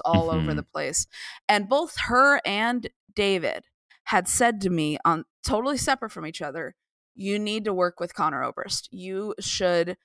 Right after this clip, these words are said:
Speaker 1: They introduced me to his music. I didn't know who he was. And they said, "You should make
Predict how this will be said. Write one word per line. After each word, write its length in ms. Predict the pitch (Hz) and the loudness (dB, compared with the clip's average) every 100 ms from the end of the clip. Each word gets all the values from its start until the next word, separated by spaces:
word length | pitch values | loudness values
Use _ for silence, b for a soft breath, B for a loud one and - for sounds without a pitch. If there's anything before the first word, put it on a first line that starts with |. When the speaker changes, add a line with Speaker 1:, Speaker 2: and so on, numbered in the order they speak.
| _ - | _ 0
Speaker 1:
They 160 | 254 | 2
introduced 440 | 285 - 214 208 202 | 2 -4 -4 -4 -2
me 100 | 175 | -2
to 100 | 190 | 0
his 180 | 165 170 | 0 -2
music. 380 | 143 160 - - | -6 -6 -6 -2
I 100 | 165 | 0
didn't 260 | 180 175 175 | 0 -6 -6
know 360 | 170 165 - _ 185 | -6 -6 -8 _ -8
who 100 | 165 | -4
he 100 | 151 | -2
was. 240 | 113 139 - B B B 185 | -2 -4 -8 B B B 0
And 180 | 190 | 2
they 160 | 185 185 | 0 -2
said, 380 | - 185 175 175 | -2 2 2 0
"You 240 | 190 254 | -2 0
should 440 | 233 - 202 196 - _ _ _ _ - | 0 2 0 0 -6 _ _ _ _ -4
make 360 | 202 220 214 | 0 0 -2